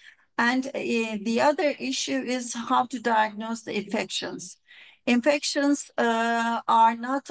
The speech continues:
only, uh, simple infections, not only bacterial infections, but there are, um, uh,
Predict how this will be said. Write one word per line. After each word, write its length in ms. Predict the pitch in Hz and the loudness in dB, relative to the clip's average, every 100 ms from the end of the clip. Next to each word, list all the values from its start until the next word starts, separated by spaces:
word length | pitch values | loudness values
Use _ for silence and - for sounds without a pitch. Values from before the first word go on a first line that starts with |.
| - | -2
only, 500 | 233 233 220 202 - | -2 -2 -4 -4 -4
uh, 340 | 208 208 202 | -2 0 0
simple 420 | 202 - 262 262 | -2 2 2 2
infections, 720 | 226 214 214 220 - 254 254 | 0 -4 -4 -4 -4 -4 -2
not 180 | 240 240 | -2 0
only 320 | 233 214 196 | 0 0 0
bacterial 580 | 180 185 - 240 240 247 | 0 -2 -2 -2 0 -2
infections, 720 | 247 240 240 233 - 262 262 - - - _ | -2 -2 -2 -2 0 0 -2 -6 -18 -20 _
but 220 | 247 240 - | 2 2 0
there 300 | 220 247 254 | 2 4 4
are, 320 | 247 254 262 254 262 | 6 6 4 0 -6
um, 560 | 233 233 233 233 233 - | -2 -2 -2 -4 -8 -10
uh, 80 | 233 | -4